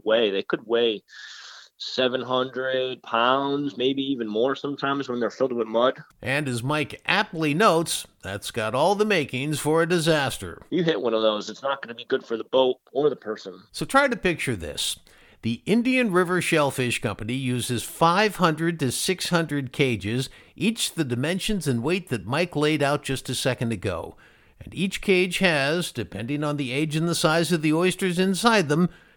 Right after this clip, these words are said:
Speaker 2: between seven hundred oysters and several thousand oysters per cage. Then there are the large buoys marking off where the cages are.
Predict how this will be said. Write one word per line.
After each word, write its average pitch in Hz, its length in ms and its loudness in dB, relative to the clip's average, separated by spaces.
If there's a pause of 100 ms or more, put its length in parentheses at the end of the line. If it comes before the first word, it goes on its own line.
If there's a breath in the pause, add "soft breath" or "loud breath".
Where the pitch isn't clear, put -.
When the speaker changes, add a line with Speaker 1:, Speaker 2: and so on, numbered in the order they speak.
(100)
Speaker 2:
between 151 420 0
seven 226 580 4
hundred 110 300 0
oysters 123 560 -4 (220 soft breath)
and 160 260 -2
several 175 460 4
thousand 196 580 4
oysters 113 520 -2
per 208 360 0
cage. 190 640 2 (400 soft breath)
Then 107 240 -6
there 147 180 0
are 147 180 4
the 139 200 0
large 135 500 2
buoys 165 520 2
marking 143 500 2
off 156 220 0
where 151 60 0
the 139 100 -2
cages 156 500 0
are. 190 460 6